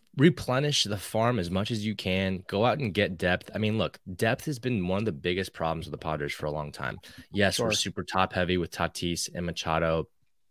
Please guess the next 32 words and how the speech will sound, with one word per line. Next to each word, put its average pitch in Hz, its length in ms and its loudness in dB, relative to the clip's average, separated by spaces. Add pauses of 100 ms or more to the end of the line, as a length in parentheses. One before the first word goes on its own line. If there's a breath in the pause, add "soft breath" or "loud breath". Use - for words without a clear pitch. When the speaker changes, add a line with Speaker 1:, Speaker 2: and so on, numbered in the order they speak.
(300)
Speaker 1:
and 95 200 -2
Bogaerts, 90 500 6
who's, 90 320 0
you 90 60 -2
know, 82 160 0
been, 85 440 -2 (200)
you 85 80 -8
know, 71 240 -4
iffy. 92 360 0 (640 loud breath)
Um, 85 460 6 (460)
but 135 340 8 (1040)
the 127 180 2
back 135 280 8
half 156 260 2
of 123 60 2
the 117 60 4
lineup 120 300 4
is 87 120 2
always 98 240 6
just, 85 180 -4
like, 80 200 0
filling 101 380 4
in 95 160 4
guys 90 320 6
that 80 120 2
get 85 160 -2
called 90 240 2
up 87 120 0
from 87 120 -2
triple 87 340 0
A. 87 120 2 (580 soft breath)
And 90 480 2